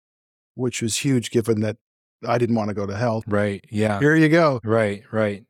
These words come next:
Speaker 1: Confess with your mouth Jesus is Lord and believe in your heart that God raised him from the dead, and you will be saved. There's no ambiguity.
Speaker 2: Yeah.
Speaker 1: You will be saved.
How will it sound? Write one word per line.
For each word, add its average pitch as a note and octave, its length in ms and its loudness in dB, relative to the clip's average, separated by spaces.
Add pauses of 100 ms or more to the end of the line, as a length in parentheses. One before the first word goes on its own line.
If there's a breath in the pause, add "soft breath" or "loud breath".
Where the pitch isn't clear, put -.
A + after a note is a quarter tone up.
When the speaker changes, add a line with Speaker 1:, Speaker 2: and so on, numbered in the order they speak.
(760)
Speaker 1:
Confess D3 360 0
with C#3+ 100 -4
your C3+ 80 0
mouth C3 320 -2
Jesus B2+ 300 -6
is B2 100 -6
Lord C#3 220 0
and A#2 40 -4
believe B2 220 0
in B2 60 0
your A#2 100 -2
heart B2 240 -4
that B2 80 -8
God A#2+ 160 -2
raised A#2 180 -2
him A#2 80 -8
from C3 120 -2
the B2+ 60 0
dead, C3 80 -2
and C#3 160 2
you D3+ 360 2
will C#3 500 2
be C3 160 -6
saved. A2 320 -4
There's G#2+ 160 -8
no C#3 200 2
ambiguity. G#2+ 720 -6
Speaker 2:
Yeah. G#2 260 0
Speaker 1:
You D3 120 2
will C3+ 100 2
be A#2+ 120 0
saved. G2 240 -8